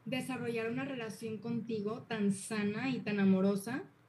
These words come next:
que también esto es un proceso, que parte de hacerlo es a lo que regresamos, es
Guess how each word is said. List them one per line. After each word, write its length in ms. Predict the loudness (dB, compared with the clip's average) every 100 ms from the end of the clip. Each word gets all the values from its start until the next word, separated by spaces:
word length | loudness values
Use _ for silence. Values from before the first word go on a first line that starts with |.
| _ 0
que 120 | 2
también 300 | 2 0 0
esto 180 | -2 -2
es 100 | -2
un 140 | -2
proceso, 600 | -2 -2 -2 0 -2 -4 -10 -20 _ -4
que 100 | -4
parte 380 | -2 -4 0 2
de 80 | 2
hacerlo 440 | 0 -4 -4 -2
es 320 | -2 -2 -6 -18 _ _ _ _ _ _ -6
a 100 | -2
lo 120 | 0
que 100 | 2
regresamos, 640 | 2 2 0 -2 -4 -4 -16 _ _ _ _ -2
es 200 | -2